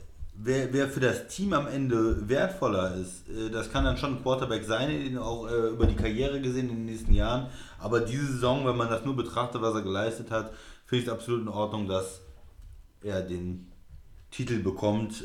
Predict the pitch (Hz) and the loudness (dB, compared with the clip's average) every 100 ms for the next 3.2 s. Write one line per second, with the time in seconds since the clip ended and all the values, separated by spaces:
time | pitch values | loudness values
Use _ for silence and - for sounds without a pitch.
0 | 104 98 95 92 92 92 95 113 104 92 | 0 2 0 -2 -4 -6 -6 -4 -4 -4
1 | 101 110 95 92 90 98 95 92 - - | -4 -2 -2 -4 -2 0 0 -2 -6 -18
2 | - - 92 90 87 80 78 87 82 76 | -20 -8 0 0 0 -4 -4 -8 -10 -12
3 | 76 78 | -12 -14